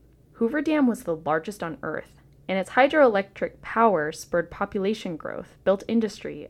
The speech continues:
attracted tourism, and provided air conditioning in one of America's most inhospitable environments.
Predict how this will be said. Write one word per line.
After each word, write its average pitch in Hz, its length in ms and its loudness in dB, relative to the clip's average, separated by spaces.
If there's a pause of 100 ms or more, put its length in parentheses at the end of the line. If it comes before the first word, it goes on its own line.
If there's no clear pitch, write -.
attracted 214 440 -2
tourism, 202 640 2
and 180 120 -8
provided 180 440 0
air 269 140 0
conditioning - 800 -10
in 185 160 -2
one 190 140 0
of 185 100 -2
America's 175 460 -4
most 160 280 -8
inhospitable 202 760 -2
environments. 147 800 -10